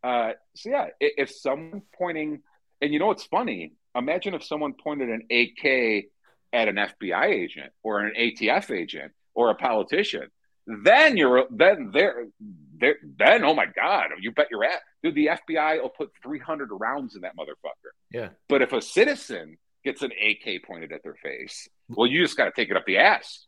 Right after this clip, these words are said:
Speaker 2: That's
Speaker 1: You're,
Speaker 2: it.
Speaker 1: you know, you're, you're a slave. You're not allowed to use that weapon.
Speaker 2: Look at this
Speaker 1: Meanwhile
Speaker 2: filthy, crime-ridden city. Filthy, crime-ridden city. Oh my God, Gus. Oh my God. You know?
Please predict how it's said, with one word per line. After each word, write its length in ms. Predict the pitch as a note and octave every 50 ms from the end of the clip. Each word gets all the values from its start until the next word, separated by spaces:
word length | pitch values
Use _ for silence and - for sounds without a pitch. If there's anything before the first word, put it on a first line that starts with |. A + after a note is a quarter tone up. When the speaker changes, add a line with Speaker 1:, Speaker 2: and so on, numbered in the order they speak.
| _
Speaker 2:
That's 120 | F#2+ F2 E2+
Speaker 1:
You're, 220 | F#2 F#2+ G2 G2+
Speaker 2:
it. 60 | F#2+ - _
Speaker 1:
you 120 | G2 F#2+
know, 120 | E2 D#2 D#2+
you're, 240 | F2+ C3 C#3+ G#2 - _ _ -
you're 160 | A2+ B2+ A2+
a 40 | -
slave. 380 | - - F#2+ G2+ C#3+ G#3 A3
You're 100 | F#3+ G3 B2
not 100 | E3+ F3
allowed 180 | A2 G2+ F2+
to 80 | F2 D2+
use 240 | D#2+ F2 F2+ F#2 -
that 200 | F2+ D2+ C#2+ B1+
weapon. 300 | D#2 E2+ - C3 F3 -
Speaker 2:
Look 320 | D#3 C#3 D3 F3 F#3+ F#3 C4+
at 80 | B3
this 160 | - A#3 G#3+ G#3
Speaker 1:
Meanwhile 220 | F#3+ F3+ F3 F3
Speaker 2:
filthy, 560 | F3+ F3+ F3 E3 - - C#3+ B2 A2 G2+ - - -
crime-ridden 560 | - - D3 C#3+ C#3 C3+ C3 A#2+ A#2 G#2+ G2+
city. 400 | F#2 - - G#2+ E2+ E2 D2+ - _ _ _ _ _
Filthy, 680 | _ - - - - - C4+ C#4+ C4+ B3 G3 - F#3 F3
crime-ridden 640 | F3+ - - F3 E3+ D#3+ D#3+ D3+ C#3+ C3 B2 A2 G2+
city. 340 | - - A#2+ G#2+ F#2+ E2+ - _ _ _ _ _ _ _ _ _ _ _ _ _ _ _ -
Oh 180 | F3 E3+ D#3
my 180 | C#3 A2 F2+ E2+ - _ -
God, 300 | B2+ A2+ G2 F2 - _
Gus. 380 | - F2 D#2+ D#2+ - - _ _ _ _ _ _ _ _ _ _ _ _ _ _ _ _ _ _ _ _ _ _ _ _ _ _ _
Oh 120 | C#3+ C#3 B2+
my 180 | G2+ F2 E2 - _ -
God. 260 | - - - - - - _ _ _ _ _ _ _ _ _ _ _ - - - - - - _ _ _ _ _ _ _ _ _ _ _ _ _ _
You 100 | - G#2+
know? 220 | F#2 F2+ F#2 G2